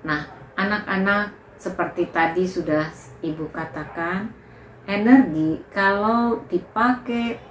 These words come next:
terus-terusan, suatu saat nanti akan habis. Nah, oleh karena itu, kita harus menjaganya supaya energi tetap ada.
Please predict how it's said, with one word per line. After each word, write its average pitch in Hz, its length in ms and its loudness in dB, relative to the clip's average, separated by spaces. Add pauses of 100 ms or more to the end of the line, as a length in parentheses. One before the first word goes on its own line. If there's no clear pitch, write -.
terus-terusan, 156 1120 -2 (560)
suatu 175 480 0
saat 226 400 0
nanti 208 640 0 (240)
akan 160 560 -8
habis. 147 800 -8 (1200)
Nah, 151 320 -4 (400)
oleh 226 320 4
karena 294 400 4
itu, 143 480 0 (480)
kita 240 480 2
harus 196 640 0
menjaganya 160 1400 0 (240)
supaya 226 880 2
energi 196 720 -2 (160)
tetap 151 560 -6
ada. 139 560 -4